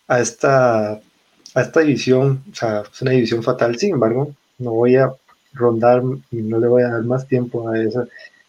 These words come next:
a esa división porque sabemos lo mal que es. Para hablar de cosas buenas, porque estamos hablando de cosas buenas, Bruno, y una de las mejores cosas que, que ha podido pasar a la N F L es la N F C Oeste.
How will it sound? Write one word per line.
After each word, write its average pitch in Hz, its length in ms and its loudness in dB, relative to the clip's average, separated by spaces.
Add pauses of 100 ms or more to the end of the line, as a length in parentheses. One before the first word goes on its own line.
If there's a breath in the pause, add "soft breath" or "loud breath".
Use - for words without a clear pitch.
(160)
a 120 120 2
esa 120 160 2
división 123 380 2
porque 123 280 -8 (520)
sabemos 123 400 2
lo 123 120 2
mal 120 260 2
que 117 220 2
es. 113 160 -6 (600 soft breath)
Para 135 140 2
hablar 135 240 4
de 143 140 2
cosas 131 280 0
buenas, 110 360 -2
porque - 160 -20
estamos 135 260 -2
hablando 127 280 2
de 123 40 -6
cosas 123 300 -2
buenas, 123 260 0
Bruno, 117 320 -4 (220)
y 117 400 -4
una 135 180 2
de 135 80 4
las - 320 -4
mejores 135 400 0
cosas 123 320 0
que, - 300 -18 (160)
que 123 80 -2
ha 123 80 0
podido 131 280 4
pasar 123 320 0
a 113 40 0
la 110 160 -2
N 120 100 -2
F 120 260 0
L 113 200 -2 (580 loud breath)
es 139 320 0 (320)
la 123 240 2
N 127 160 0
F 123 220 -2
C 120 320 -2 (160)
Oeste. - 540 -8